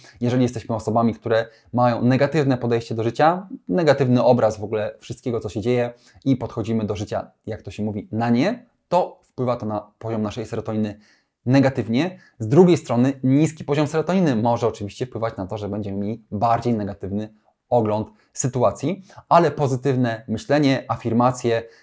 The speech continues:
y, różnego rodzaju techniki wizualizacyjne są tutaj jak najbardziej, y, polecane. Y, ćwiczenia fizyczne niesamowity wpływ na poziom neuroprzekaźników. Wszelkiego rodzaju, wszystkich neuroprzekaźników, na działanie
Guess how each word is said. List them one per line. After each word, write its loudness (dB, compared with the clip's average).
y, -6
różnego 2
rodzaju 0
techniki -2
wizualizacyjne 0
są -6
tutaj -2
jak -2
najbardziej, -6
y, 0
polecane. 2
Y, 2
ćwiczenia 4
fizyczne 0
niesamowity 4
wpływ -6
na -2
poziom -6
neuroprzekaźników. -4
Wszelkiego 4
rodzaju, 8
wszystkich -8
neuroprzekaźników, -4
na -6
działanie -6